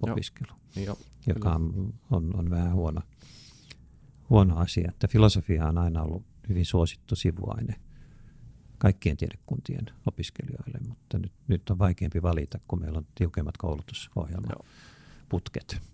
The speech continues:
Speaker 2: putket, niin sitten ei enää näitä valintoja voi tehdä niin helposti.
Speaker 1: Mä oon itse asiassa viimeinen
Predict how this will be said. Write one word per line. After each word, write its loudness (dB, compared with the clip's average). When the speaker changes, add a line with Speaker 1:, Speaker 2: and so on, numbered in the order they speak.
Speaker 2:
putket, -2
niin -2
sitten -4
ei 0
enää -4
näitä -4
valintoja -4
voi -2
tehdä -2
niin -4
helposti. -10
Speaker 1:
Mä -4
oon -6
itse -10
asiassa -8
viimeinen -6